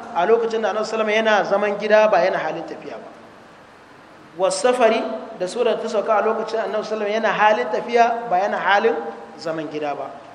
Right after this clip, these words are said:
Abubuwa nawa kenan? Biyu. In dai ka ji an ce al-hadari, to ana nufin zaman gida. In ka ji an ce as-safari, ana nufin tafiya. Kun lura da ke ko?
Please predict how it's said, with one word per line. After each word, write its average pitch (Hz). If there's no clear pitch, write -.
Abubuwa 214
nawa 202
kenan? 170
Biyu. 151
In 311
dai 302
ka 294
ji 285
an 277
ce 277
al-hadari, 185
to 170
ana 208
nufin 196
zaman 156
gida. 147
In 247
ka 269
ji 262
an 262
ce 269
as-safari, 214
ana 202
nufin 180
tafiya. 156
Kun 202
lura 190
da 180
ke 175
ko? 160